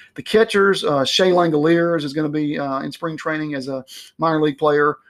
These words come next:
Uh, you know, I don't think Shea makes this team. I, I'm hoping that we see, uh, William Contreras as the backup catcher this year.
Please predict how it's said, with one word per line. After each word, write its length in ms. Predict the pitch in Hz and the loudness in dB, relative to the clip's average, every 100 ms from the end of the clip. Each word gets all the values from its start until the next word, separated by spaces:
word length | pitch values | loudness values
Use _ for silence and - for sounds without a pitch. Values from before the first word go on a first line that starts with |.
| _ _ _ - | _ _ _ -8
Uh, 280 | 139 - - | -6 -6 -8
you 100 | - | -6
know, 60 | 147 | -2
I 80 | 143 | 0
don't 240 | 156 185 | 2 0
think 180 | 202 185 | -2 -2
Shea 240 | - 185 | 0 2
makes 260 | 175 165 - | 2 0 0
this 180 | 160 - | -6 -6
team. 300 | 165 160 147 | -4 -2 -2
I, 120 | 139 | -4
I'm 140 | 139 | -6
hoping 400 | 143 185 190 170 | -2 -2 0 -4
that 60 | 160 | -6
we 140 | 156 | -6
see, 380 | 147 - 156 151 | -6 -6 -4 -2
uh, 100 | 143 | -2
William 280 | 139 160 151 | -2 -4 -4
Contreras 500 | 135 123 151 156 143 | -8 -6 -2 -2 -2
as 80 | 143 | -6
the 60 | |
backup 340 | 139 143 - - | -4 -4 -4 -6
catcher 260 | - 156 156 | -4 -4 -6
this 200 | 156 - | -8 -6
year. 300 | 160 156 | -6 -6